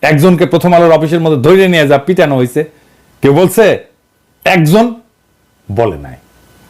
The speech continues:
কারণ ওরা নিজেদের মুসলিম আইডেন্টিটি নিয়ে দাঁড়াইছিল, ওরা মাদ্রাসার ছাত্র। এটাই হইতেছে সুশীলদের শ্রেণী ঘৃণা, এটাই সফট কোর মোদির রাজনীতি।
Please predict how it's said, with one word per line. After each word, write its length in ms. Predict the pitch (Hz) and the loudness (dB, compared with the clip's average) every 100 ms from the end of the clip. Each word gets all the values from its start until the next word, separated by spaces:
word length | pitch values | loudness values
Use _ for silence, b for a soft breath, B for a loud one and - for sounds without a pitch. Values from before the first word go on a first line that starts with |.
| _ _ - | _ _ -4
কারণ 300 | 156 208 233 220 | 0 0 0 -2
ওরা 180 | 165 | -2
নিজেদের 500 | 139 143 165 160 147 | 0 0 0 0 -2
মুসলিম 400 | 117 127 - 143 | -2 -6 -6 -4
আইডেন্টিটি 560 | 113 113 117 110 110 107 | -2 0 -2 -4 -6 -4
নিয়ে 200 | 104 104 | -2 -2
দাঁড়াইছিল, 560 | 98 101 92 - - 73 - b b b - | -2 -2 -4 -6 -12 -14 -18 b b b -4
ওরা 140 | 117 | -2
মাদ্রাসার 520 | 107 117 110 110 - - | 0 -2 -2 -6 -6 -16
ছাত্র। 280 | 67 - - b b b b | -18 -20 -20 b b b b
এটাই 280 | 180 226 196 | 0 2 2
হইতেছে 360 | 214 208 214 | 0 -2 -2
সুশীলদের 540 | - - 180 208 175 175 | -6 -8 -2 0 0 -2
শ্রেণী 360 | - 185 170 | -2 -4 -2
ঘৃণা, 320 | 113 104 98 - _ _ _ _ | -6 -8 -12 -18 _ _ _ _
এটাই 280 | 156 165 180 | -2 2 0
সফট 480 | 180 - 190 185 - | -2 -4 -4 -4 -6
কোর 220 | - 139 110 | -2 -2 -2
মোদির 500 | 110 139 127 101 110 | -4 -2 -2 -2 -2
রাজনীতি। 460 | 104 95 80 - | -2 -6 -12 -16